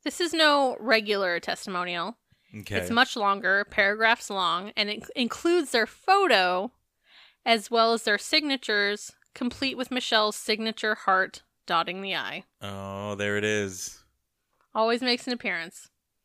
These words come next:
Speaker 1: Now, it's kind of long and not worth it, so I'm just gonna read, I'm not gonna read the entire thing,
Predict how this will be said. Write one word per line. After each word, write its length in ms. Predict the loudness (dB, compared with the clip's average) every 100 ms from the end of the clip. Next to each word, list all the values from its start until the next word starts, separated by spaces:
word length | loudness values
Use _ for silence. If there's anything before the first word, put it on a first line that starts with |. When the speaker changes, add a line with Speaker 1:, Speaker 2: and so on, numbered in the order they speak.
| _ _ _ _ _ _ _ _ _ _ -2
Speaker 1:
Now, 140 | 4 4
it's 80 | 6
kind 200 | 4 4
of 100 | 2
long 440 | 4 6 4 0
and 120 | -4
not 200 | 0 0
worth 240 | -2 -4 -4
it, 120 | -6
so 80 | -4
I'm 60 |
just 140 | -6 -4
gonna 200 | -4 -4
read, 240 | -6 -6
I'm 120 | -2 0
not 140 | 0
gonna 140 | 0
read 140 | -4 -8
the 80 | -10
entire 300 | -6 -6 -6
thing, 300 | -8 -10